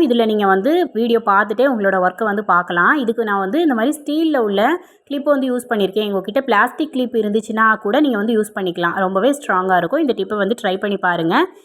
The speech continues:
கண்டிப்பா யூஸ்ஃபுல்லான டிப். அடுத்த டிப் என்னன்னு பார்க்கலாம். நம்ம மளிகை பொருள்லாம் வாங்கிட்டு இந்த மாதிரி கவரோட சில நேரங்கள்ல வச்சிருவோம். போட்டு வைக்கிறதுக்கு ஏதாவது பாக்ஸ் இல்ல உங்ககிட்ட, இந்த மாதிரி, ஆ, கவர்ல வந்து சுத்தி வைக்கிறதுக்கு ரப்பர் பேண்ட் இல்ல, ஏதாவது கிளிப் கூட இல்ல அப்படின்னா இந்த டிப் வந்து யூஸ் பண்ணிக்கலாம்.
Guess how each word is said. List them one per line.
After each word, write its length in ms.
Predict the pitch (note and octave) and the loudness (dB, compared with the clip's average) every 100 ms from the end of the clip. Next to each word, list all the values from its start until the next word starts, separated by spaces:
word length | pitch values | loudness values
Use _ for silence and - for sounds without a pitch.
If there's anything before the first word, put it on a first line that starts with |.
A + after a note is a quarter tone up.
| _ | _
கண்டிப்பா 340 | - A3 A#3 | -4 -2 0
யூஸ்ஃபுல்லான 600 | C#4+ A#3+ C4 B3+ A3 G#3 | 0 0 -4 0 0 0
டிப். 280 | G3+ D#3+ _ _ _ _ _ _ _ _ _ _ _ | -4 -8 _ _ _ _ _ _ _ _ _ _ _
அடுத்த 280 | B3 C4 | -6 -4
டிப் 200 | C#4+ C4+ | -2 0
என்னன்னு 220 | A#3+ A3+ A3+ | 0 0 0
பார்க்கலாம். 400 | G3+ G3 G3+ B3 | 0 2 2 2
நம்ம 180 | B3+ | 2
மளிகை 340 | F#3+ F3+ A#3 C4 | 2 2 2 2
பொருள்லாம் 400 | A#3 G#3+ A3 A3+ | 2 2 2 2
வாங்கிட்டு 240 | F#3+ G3 | 0 0
இந்த 120 | C4 | 0
மாதிரி 240 | A3 G3 A#3 | 2 2 2
கவரோட 340 | G3 G#3+ A#3 | 0 2 2
சில 360 | B3+ B3+ F#3+ F#3 | 2 0 0 0
நேரங்கள்ல 380 | G#3+ G3+ G#3 G3+ | 2 2 2 2
வச்சிருவோம். 380 | F3+ F#3 F3+ B3 | 0 -2 0 2
போட்டு 320 | A3+ A#3 A#3 | 2 2 0
வைக்கிறதுக்கு 320 | G3+ G3+ G#3 | -2 -2 0
ஏதாவது 240 | G3+ G3 | 2 0
பாக்ஸ் 380 | F#3+ F3+ G3 - | 2 2 2 -2
இல்ல 340 | G#3+ F#3 F#3 F#3 | -2 2 2 2
உங்ககிட்ட, 360 | F#3 F3 E3+ | 2 -2 0
இந்த 120 | G3 | 0
மாதிரி, 420 | F3+ F3 C#4 F4+ - _ - | 2 2 4 2 -4 _ -4
ஆ, 180 | G#3 G3+ | -2 0
கவர்ல 340 | G#3 C4 D#4 | 0 2 2
வந்து 340 | A#3 G#3 C#4 D4+ | 0 2 2 0
சுத்தி 240 | C4 C#4 | -4 -4
வைக்கிறதுக்கு 300 | B3 A3 A3+ | -4 -2 2
ரப்பர் 280 | A#3 F3+ G#3+ | 2 2 2
பேண்ட் 200 | G#3+ G#3 | 2 0
இல்ல, 160 | F#3 F#3+ | 2 2
ஏதாவது 260 | F#3 G3+ | 2 0
கிளிப் 240 | G#3+ G#3+ - | -2 -6 -6
கூட 220 | C4 B3+ | 0 0
இல்ல 240 | G#3+ G3 | 2 2
அப்படின்னா 320 | G3+ F3+ F3 | 2 2 0
இந்த 240 | B3+ C4 A3 | 2 2 0
டிப் 160 | G3+ | -2
வந்து 300 | G3+ G#3 A3 | -2 -2 -2
யூஸ் 120 | G#3 - | -2 -2
பண்ணிக்கலாம். 360 | F3 E3 E3 | -2 -2 -4